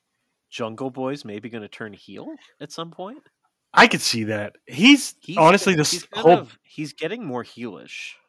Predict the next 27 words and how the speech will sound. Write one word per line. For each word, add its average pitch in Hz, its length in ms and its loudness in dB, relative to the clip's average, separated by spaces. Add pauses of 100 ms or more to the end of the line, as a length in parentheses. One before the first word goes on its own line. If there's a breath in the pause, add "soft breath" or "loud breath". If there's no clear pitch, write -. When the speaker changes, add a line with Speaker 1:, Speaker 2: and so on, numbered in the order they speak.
(140)
Speaker 2:
Yeah, 104 220 0
Speaker 1:
over 101 100 -6
Speaker 2:
this, 160 140 2
Speaker 1:
time. 90 300 -8 (420)
Speaker 2:
this 156 140 2
whole 220 160 8
build, 135 480 8 (300)
he's 156 320 -6
probably 117 480 -4 (680)
been 113 180 -6
the 117 80 -6
weakest 123 360 -6
link 143 200 -6
for 226 180 -6
me 262 300 -6 (680)
for - 120 -6
this 165 100 -4
whole 170 120 0
build 135 260 0
for 208 80 -8
this 202 200 -10
match, 214 220 -4
even 156 160 2
with 151 120 4
Sammy 147 260 0
flip-flopping. 165 540 -2
Speaker 1:
Yeah. 95 220 -14